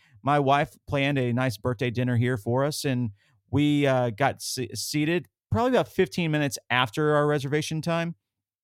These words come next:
And as they walked us past empty tables right on the water, uh, we got sat right next to, uh, the, uh, swinging door to the kitchen. Basically, uh, no one else around us in the very back of the restaurant.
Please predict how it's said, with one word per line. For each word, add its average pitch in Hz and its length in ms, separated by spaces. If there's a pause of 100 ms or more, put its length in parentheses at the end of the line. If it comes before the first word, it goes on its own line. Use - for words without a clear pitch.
(440)
And 147 420 (400)
as 151 220
they 175 120
walked 165 260
us 160 120
past 147 520 (320)
empty 131 280
tables 127 560 (120)
right 156 220
on 127 120
the 113 60
water, 117 460 (340)
uh, 135 60
we 160 100
got 185 140
sat 147 260
right 139 200
next 127 300
to, 131 500
uh, 117 400
the, 120 480 (340)
uh, 120 180
swinging 156 480
door 139 280
to 127 100
the 113 120
kitchen. 196 480 (840)
Basically, 131 520
uh, 123 240
no 135 180
one 135 160
else 131 280
around 127 400
us - 360
in 123 140
the 117 100
very 127 320
back 123 320
of 127 40
the 127 80
restaurant. 147 600